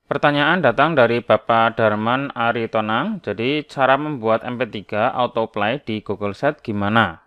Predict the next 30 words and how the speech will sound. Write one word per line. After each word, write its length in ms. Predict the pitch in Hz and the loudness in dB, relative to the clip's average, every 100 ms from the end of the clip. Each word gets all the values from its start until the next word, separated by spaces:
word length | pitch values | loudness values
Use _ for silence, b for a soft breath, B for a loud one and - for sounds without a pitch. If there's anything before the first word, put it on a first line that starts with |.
| - | -14
Ya, 160 | 92 | -10
jadi 400 | 104 104 127 143 b b b b | -8 -2 -2 -2 b b b b
membuat, 640 | 117 113 101 113 151 165 b b b | -4 -2 4 6 6 4 b b b
eh, 80 | 113 | -2
autoplay 800 | 113 117 117 113 - 98 117 139 | 4 4 4 0 0 0 0 -2
sound 320 | - 104 135 | 0 0 0
yang 320 | 120 110 110 | 0 0 2
ada 240 | 107 101 110 | -2 0 -2
di 560 | - 104 101 104 98 92 | -2 -4 -2 -2 -4 -4
Google 240 | 101 98 | -4 -4
Set 240 | 92 117 117 | -2 -2 -2
itu 320 | 117 131 143 | -4 -2 -2
bisa 400 | - 107 - 113 | -2 -4 0 2
autoplay 400 | 104 107 113 113 | 2 -2 -2 -2
secara 240 | 107 117 | 0 0
langsung 400 | 107 104 - 110 | 0 0 -4 -6
ketika 480 | 101 107 95 120 127 | -4 -8 0 2 2
Google 320 | 117 101 95 | 2 -4 -6
Set-nya 320 | 95 107 101 117 | -8 -8 -6 -6
dibuka. 560 | 95 98 - 82 80 _ _ _ | -8 -6 -6 -6 -10 _ _ _
Oke, 160 | 123 110 | 2 2
sekarang 480 | - - 104 123 131 | 0 0 4 4 2
akan 320 | 113 120 110 | 0 -2 0
saya 160 | 113 104 | -2 0
jelaskan 400 | 98 92 123 123 | -4 -2 -2 -2
cara 240 | 123 107 | 0 0
membuatnya. 720 | 104 101 90 - 98 95 85 b b b b - | 0 -4 -6 -4 -6 -6 -8 b b b b 0
Oke, 140 | 120 117 | 4 4
di, 480 | 117 120 120 117 117 b b b b | 4 2 2 0 -2 b b b b
eh, 240 | 117 120 | 6 8